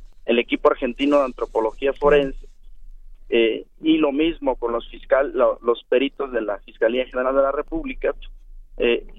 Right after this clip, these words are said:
son coincidentes ambas, eh, instancias en establecer que ya no existe ningún resto por analizar.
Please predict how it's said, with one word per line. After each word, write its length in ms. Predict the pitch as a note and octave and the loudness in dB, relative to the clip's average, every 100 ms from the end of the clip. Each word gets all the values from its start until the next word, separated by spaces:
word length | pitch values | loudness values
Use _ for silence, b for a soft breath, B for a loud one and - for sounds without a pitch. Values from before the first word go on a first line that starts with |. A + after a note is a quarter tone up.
| - | -6
son 160 | F3 F3 | -4 2
coincidentes 840 | F3 F3+ - C#3 D#3+ D#3+ C#3+ - | 2 2 0 4 4 4 0 2
ambas, 400 | C#3 C#3+ B2+ B2 - - - | 0 2 2 0 -2 -16 -8
eh, 260 | A2 G#2+ - | -6 -8 -8
instancias 680 | B2 A#2+ D3+ D3+ D3 C#3 C3+ | -8 2 4 4 2 -8 -6
en 240 | A#2 A2 - - - - - - | -8 -8 -12 -18 -20 -20 -6 -2
establecer 840 | A2+ A#2+ A2+ A2+ - D3+ C#3+ - - - - - - - - | 2 2 2 0 4 6 6 0 -12 -18 -20 -20 -20 -20 -6
que 180 | D#3+ D3+ | -4 2
ya 280 | D3 D#3 D#3+ | 4 4 2
no 160 | D3+ | -2
existe 540 | D#3 - E3+ F3+ D3+ C3 | -4 -4 -4 -2 0 0
ningún 400 | B2 B2 C#3+ C#3+ | 0 -2 -2 2
resto 600 | D3 - - C#3 A#2+ A2 | 2 2 -4 -2 -2 -2
por 140 | A2 A2+ | -2 -2
analizar. 600 | A2+ A#2+ B2 F#3 E3+ | 0 -2 2 2 2